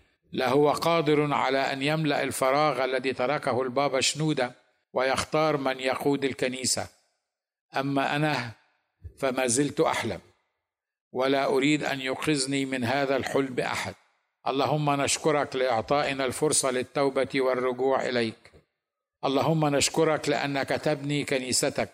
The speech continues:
وأبواب الجحيم لن تقوى عليها. فاصلح أمرنا،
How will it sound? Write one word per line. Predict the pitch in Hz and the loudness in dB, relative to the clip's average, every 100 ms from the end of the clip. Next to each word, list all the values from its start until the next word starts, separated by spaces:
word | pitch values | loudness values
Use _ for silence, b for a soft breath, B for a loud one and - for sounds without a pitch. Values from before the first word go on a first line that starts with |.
| - | -10
وأبواب | 120 113 123 120 139 139 131 | -2 0 0 0 2 2 0
الجحيم | 127 120 123 - 139 139 131 | 0 0 -2 0 0 0 -2
لن | 123 139 131 - | -2 -2 -6 -6
تقوى | 139 - 127 | -6 -2 0
عليها. | 123 117 127 113 90 - _ _ _ _ - | 2 2 0 -2 -4 -12 _ _ _ _ -2
فاصلح | - - - 139 - 139 | 0 0 0 0 0 -2
أمرنا، | 127 135 135 | 0 0 0